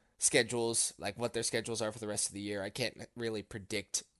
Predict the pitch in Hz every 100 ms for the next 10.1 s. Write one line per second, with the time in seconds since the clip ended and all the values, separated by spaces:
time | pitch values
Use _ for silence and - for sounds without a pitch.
0 | _ 110 - 113 107 101 95 98 110 104
1 | 104 104 101 - 113 104 107 104 101 101
2 | - 110 113 120 110 - 156 - 117 107
3 | - 110 - - - - 120 110 - 101
4 | 104 127 90 98 95 78 82 - - -
5 | - - 127 139 180 175 180 165 165 156
6 | 131 104 127 151 131 117 123 131 - 110
7 | 113 107 120 104 - 110 92 - - 87
8 | - 90 - - 117 120 117 113 123 110
9 | 104 101 117 101 - 76 - - - 113
10 | 117